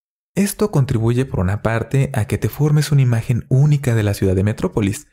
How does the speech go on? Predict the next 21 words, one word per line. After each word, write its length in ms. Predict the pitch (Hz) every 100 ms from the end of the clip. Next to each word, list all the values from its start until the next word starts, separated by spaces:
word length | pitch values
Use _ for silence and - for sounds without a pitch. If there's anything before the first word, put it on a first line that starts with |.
| _ _ _ _ _ -
pero 180 | 175
también 500 | 170 151 147 143 139
puede 200 | 143 117
hacer 260 | 104 - 95
pesada 400 | 87 - 92 92
la 120 | 92
lectura. 600 | 92 85 - 85 101 - _ _ _ _ _ _ _ _ -
En 160 | 170
general, 520 | 180 214 196 139 139 _ _ _ -
nada 380 | 107 143 185 190
en 80 | 143
este 260 | 123 127
libro 320 | 104 104 107
es 120 | 104 101
descrito 480 | 98 - 120 -
de 80 | 113
una 100 | 90
manera 320 | 87 87 87
directa 460 | 85 90 139 - 165
y 100 | 143
clara. 500 | 139 90 - - _